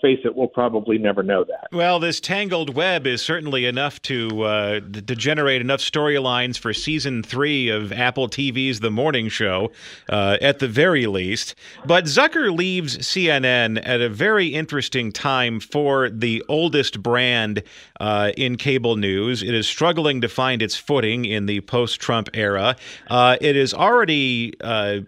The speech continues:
Speaker 2: uh, signed up a bunch of stars for this, uh, streaming, uh, C N N offering that is coming down the pike.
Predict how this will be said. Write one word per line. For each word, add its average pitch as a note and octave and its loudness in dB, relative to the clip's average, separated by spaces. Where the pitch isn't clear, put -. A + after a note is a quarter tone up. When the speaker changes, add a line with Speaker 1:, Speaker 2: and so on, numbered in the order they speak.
Speaker 2:
uh, G#2 -4
signed E3+ 0
up C#3+ 2
a B2+ -2
bunch C#3 -2
of A2+ -2
stars B2+ 2
for A#2+ 0
this, A2+ -2
uh, G#2+ 2
streaming, C3 0
uh, G#2+ 2
C D#3+ 0
N C3+ 2
N C3 2
offering A#2 0
that A2+ 0
is A2 -2
coming A#2 -2
down G2+ -2
the G2 -4
pike. G2+ -2